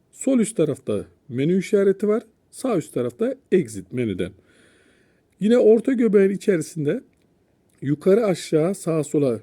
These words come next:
yönlendirme var. Menüde hareket et var. Aynı zamanda kanal arttırma, kanal azaltma,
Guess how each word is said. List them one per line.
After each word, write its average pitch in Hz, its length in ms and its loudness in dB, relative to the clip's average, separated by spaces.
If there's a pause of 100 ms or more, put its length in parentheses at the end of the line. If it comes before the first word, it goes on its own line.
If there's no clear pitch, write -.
(140)
yönlendirme 147 840 0
var. 147 280 -2 (140)
Menüde 113 340 0
hareket 127 420 -2
et - 200 -6
var. - 140 -6 (140)
Aynı 214 200 2
zamanda 151 420 -4
kanal 202 320 0
arttırma, 135 560 -6 (720)
kanal 208 300 2
azaltma, 135 560 -4